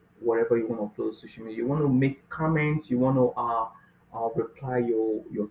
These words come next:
fans, whatever you wanna do, you set aside time for these. And also, number four, if you're someone who cannot do without these, uh, app, just delete the apps. I have deleted my apps several times.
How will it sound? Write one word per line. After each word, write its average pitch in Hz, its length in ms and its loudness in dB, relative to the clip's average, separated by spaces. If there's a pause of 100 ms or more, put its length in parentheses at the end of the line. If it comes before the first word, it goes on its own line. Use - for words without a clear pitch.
(100)
fans, 147 440 -2
whatever 131 340 4
you 123 140 2
wanna 117 220 -2 (100)
do, 139 300 2 (300)
you 131 80 -2
set 156 380 -8
aside 123 460 -8 (280)
time 123 280 -6 (340)
for 123 200 0 (160)
these. 123 360 -6 (540)
And 139 200 0 (100)
also, 151 760 -2
number 156 320 -2 (120)
four, 127 280 2 (260)
if 131 220 -6
you're 127 100 0
someone 175 520 -4
who 151 260 -6
cannot 131 320 0 (220)
do 208 380 2 (260)
without 123 320 -6 (100)
these, - 260 -6 (260)
uh, - 300 -12 (320)
app, - 300 -4 (240)
just 143 180 -8 (120)
delete 127 340 -2
the - 60 -20
apps. - 260 -12 (100)
I 151 160 -4
have 214 200 -4
deleted 127 420 -2
my 117 160 -2 (100)
apps 110 200 -4
several 123 520 -4
times. 123 400 -6